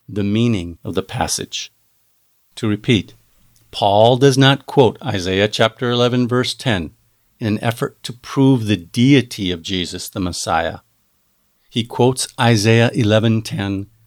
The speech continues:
to give evidence that Gentiles are to experience the goodness of God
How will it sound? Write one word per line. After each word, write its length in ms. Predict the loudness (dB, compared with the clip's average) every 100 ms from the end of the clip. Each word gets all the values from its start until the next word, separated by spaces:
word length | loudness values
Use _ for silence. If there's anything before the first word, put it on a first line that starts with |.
| _ -12
to 100 | -2
give 240 | 0 4
evidence 420 | 4 4 2 0
that 200 | -2 -6
Gentiles 960 | -4 -2 -2 -2 -2 -2 -4 -8 -12 -16 _ _ _ _
are 120 | -6 -4
to 200 | -2 -4
experience 760 | -2 -6 -2 0 2 2 -2
the 160 | -6 -10
goodness 680 | -10 -2 -2 2 0 0 -6
of 180 | -8 -6
God 600 | -2 0 0 -2 -6